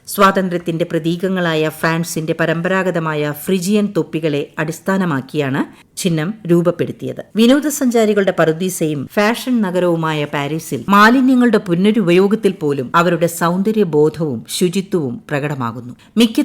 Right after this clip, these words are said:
തെരുവുകളിലും അഞ്ചടി ഉയരമുള്ള കൂറ്റൻ ബിന്നുകൾ സ്ഥാപിച്ചിരിക്കുന്നു. ബിന്നിന്റെ നാലു മൂലകളിലും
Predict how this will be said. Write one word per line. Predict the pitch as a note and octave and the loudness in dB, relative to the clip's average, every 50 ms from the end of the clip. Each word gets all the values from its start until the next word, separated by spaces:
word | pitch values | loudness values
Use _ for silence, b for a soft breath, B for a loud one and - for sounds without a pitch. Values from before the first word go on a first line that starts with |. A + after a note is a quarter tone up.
| D4 C4 | 2 2
തെരുവുകളിലും | A#3 G#3 G3+ F#3+ G3 G3 F#3+ F#3+ F#3 F3+ F3 E3+ - - | 2 2 2 2 2 2 2 2 2 0 -2 -4 -2 0
അഞ്ചടി | E3+ F3 F#3+ G#3+ G#3+ A3 A#3 G#3+ G#3+ G3 | 2 4 4 4 4 2 2 0 0 0
ഉയരമുള്ള | E3+ D#3 D#3+ F3 F#3+ F#3+ F#3+ F3+ E3+ E3 D#3+ | 2 2 2 2 2 2 0 0 0 -2 -2
കൂറ്റൻ | E3 - F3 F3+ F3+ F3 - A#3 A3 G#3 F3+ | -2 -4 -4 -4 -4 -2 -2 -2 0 0 0
ബിന്നുകൾ | D3 D3+ D3 D#3+ E3+ E3+ E3 D3 | -2 -2 -2 0 0 0 -2 -2
സ്ഥാപിച്ചിരിക്കുന്നു. | B2+ - - - B2 B2 B2+ B2+ - - - B2+ A2 - B2 B2 C3+ - b b E3 | -4 -4 -4 -2 -2 -2 -2 -6 -8 -10 -10 -10 -10 -10 -10 -12 -14 -16 b b 0
ബിന്നിന്റെ | F3 G3 F#3+ F#3+ F#3 F3 E3+ E3+ | 2 2 4 4 2 2 2 0
നാലു | E3 E3 E3 D#3+ E3 F3+ G3 | 0 0 0 0 2 2 0
മൂലകളിലും | G#3 F#3+ E3 D#3 D3+ D#3+ D#3 D#3+ D#3 D3 C#3 C#3+ G3 | 0 0 0 0 0 0 0 0 0 0 0 -2 -4